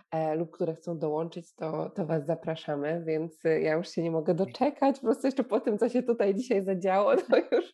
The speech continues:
to już w ogóle. Także, e, no, także ogromna wdzięczność. Dziękuję Ci, kochana. Jakbyś mogła jeszcze raz przypomnieć dla osób, które chciałyby, e, z Tobą zostać,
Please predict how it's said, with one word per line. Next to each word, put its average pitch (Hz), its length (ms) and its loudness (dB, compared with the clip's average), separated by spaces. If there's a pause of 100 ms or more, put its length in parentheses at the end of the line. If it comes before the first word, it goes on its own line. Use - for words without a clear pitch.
(420)
to 190 120 0
już 226 260 -2
w 214 40 -4
ogóle. 190 600 -2
Także, 175 480 -2 (520)
e, 180 380 0
no, 180 300 4
także 180 280 -2
ogromna 190 420 0
wdzięczność. 165 720 -2
Dziękuję 180 380 -4
Ci, - 140 -16
kochana. 165 480 -2
Jakbyś 175 280 0
mogła 208 220 4
jeszcze 208 220 0
raz 208 220 0
przypomnieć 190 720 -2
dla 170 160 -6
osób, 190 340 -6
które 180 340 -2 (320)
chciałyby, 185 560 2
e, 160 640 2
z - 100 -20
Tobą 156 500 -2
zostać, 190 840 0